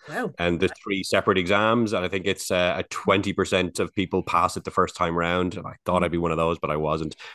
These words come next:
Speaker 2: Passed it the second time round, but, uh, yeah, so
Speaker 1: Yeah.
Speaker 2: it's, uh,
Speaker 1: Yeah, yeah. Incredible. That's great.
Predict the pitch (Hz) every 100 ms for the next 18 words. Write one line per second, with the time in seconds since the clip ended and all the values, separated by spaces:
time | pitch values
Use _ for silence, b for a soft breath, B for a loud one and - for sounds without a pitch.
0 | - 101 101 - 87 - 87 87 80 80
1 | 80 78 73 - 78 80 80 85 135 160
2 | 117 101 90 87 85 - 78 78 202 196
3 | _ - 226 214 - _ _ _ _ 196
4 | - 254 294 156 175 277 - 160 302 185